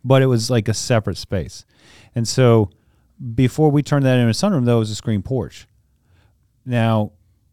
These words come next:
they didn't like the screen porch because it didn't really transition. It was on the side of the house in the city. It didn't transition to either yard very well, and they had allergies. So they like to have a space that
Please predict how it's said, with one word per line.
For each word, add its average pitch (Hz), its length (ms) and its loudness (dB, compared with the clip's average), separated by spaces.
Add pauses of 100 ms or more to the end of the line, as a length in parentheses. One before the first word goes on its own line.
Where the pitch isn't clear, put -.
(120)
they 113 340 -2
didn't 135 300 -2
like 127 200 -2
the 113 80 -8
screen 113 300 -6
porch 160 400 -2
because 117 340 -2
it 107 120 -8
didn't 139 260 -2
really 117 200 -2
transition. 113 640 -4
It - 80 -6
was 110 120 -2
on 117 100 0
the 107 60 -2
side 127 240 -4
of 139 40 -2
the 131 60 -2
house 107 280 -4
in 123 60 -4
the 123 60 -4
city. 95 380 -6 (580)
It 127 80 -6
didn't 127 200 0
transition 120 500 -2
to 110 60 -8
either 117 180 -4
yard 113 260 0
very 101 160 0
well, 101 280 -4 (300)
and 175 360 0 (160)
they 143 80 -8
had 165 160 -4
allergies. 113 540 -6 (220)
So 143 440 0
they 147 140 2
like 160 240 2
to 135 120 0
have 123 300 2
a 110 40 4
space 131 440 0
that 104 260 0